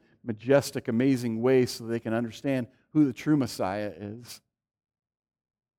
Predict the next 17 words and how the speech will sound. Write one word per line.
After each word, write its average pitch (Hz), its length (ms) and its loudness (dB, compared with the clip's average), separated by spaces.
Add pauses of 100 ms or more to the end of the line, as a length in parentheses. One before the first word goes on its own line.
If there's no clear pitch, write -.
(400)
No, 139 80 -6
he 123 60 -2
desired 117 460 -4
to 90 60 -14
serve 123 440 -8
people 117 460 -8 (1160)
and 113 80 -20
to 104 60 -14
save 107 480 -4 (260)
the 120 60 -20
lost. 98 440 -10 (2750)
When 127 100 -8
we 147 80 2
truly 147 340 0
trust - 360 -4
God 123 240 -2
with 113 200 -8